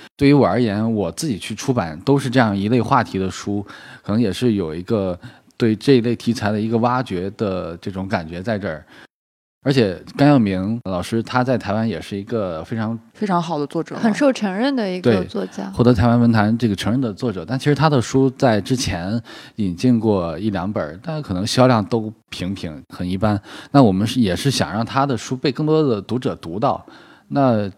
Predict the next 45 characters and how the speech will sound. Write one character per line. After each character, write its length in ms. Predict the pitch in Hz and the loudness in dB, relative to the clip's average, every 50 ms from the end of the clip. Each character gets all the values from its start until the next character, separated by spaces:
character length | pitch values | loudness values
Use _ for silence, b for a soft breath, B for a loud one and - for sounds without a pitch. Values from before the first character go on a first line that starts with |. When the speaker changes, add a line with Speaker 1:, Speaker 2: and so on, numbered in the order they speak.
| _ _ | _ _
Speaker 1:
这 100 | - - | 0 2
样 180 | 165 139 123 113 | 4 4 4 2
一 60 | 117 | 0
本 160 | 113 104 90 | 0 -2 -4
书， 160 | - - 120 | -4 -4 -4
它 140 | 117 123 127 | -2 -2 -2
前 180 | 120 - 92 95 | -4 -4 -2 -2
面 100 | 113 123 | 0 0
已， 120 | 110 95 90 - | 0 -2 -4 -8
已 180 | - 92 98 92 | -10 -10 -10 -10
经 220 | 87 98 107 117 | -8 -6 -6 -6
是 160 | 113 - 117 | -4 -2 -2
一 60 | 113 113 | -2 0
个 100 | 127 110 | -2 -2
顶 260 | 101 107 90 76 82 | -2 -4 -8 -8 -10
级 160 | - - 92 | -12 -10 -8
的 120 | 95 123 | -4 -4
流 180 | 110 92 90 95 | -4 -2 -2 -2
量 180 | 107 120 110 98 | -2 -2 -4 -4
或 140 | - 117 | -4 -4
者 60 | 104 90 | -4 -4
是 80 | 113 | -4
I 180 | 92 107 117 123 | -4 -4 -4 -4
P 260 | - - 135 135 127 - - _ _ | -4 -2 -4 -4 -4 -4 -10 _ _
存 180 | - - - 101 | -10 -6 -4 -2
在 200 | 110 147 135 113 | 0 2 2 2
了， 180 | - - - - B B B B B B B | 0 -2 -8 -12 B B B B B B B
那 80 | B 120 | B -2
能 160 | 104 101 107 | 0 2 2
不 60 | 120 | 4
能 140 | 135 127 120 | 4 4 4
去 200 | 117 - - 113 | 2 0 -2 -2
借 280 | 104 - - 143 120 110 | -2 2 2 4 4 4
一 40 | |
点 180 | 104 95 80 76 | 2 -2 -6 -10
它 220 | 82 - - 110 | -8 -6 -4 -4
的 120 | 117 110 98 | -4 -4 -4
光 200 | 98 113 127 131 | -2 -2 -2 -2
芒 320 | 120 98 90 90 104 113 | -2 -4 -4 -4 -4 -2
来 120 | 117 98 107 | -2 -2 -2
用？ 400 | 120 139 170 165 113 87 82 82 - B B B B B B | 0 0 0 0 0 -2 -6 -12 -16 B B B B B B
所 100 | - 143 | 0 0
以 60 | 135 | 0
其 80 | 135 - | 2 4
实 340 | 131 135 143 147 151 143 | 4 4 4 4 2 0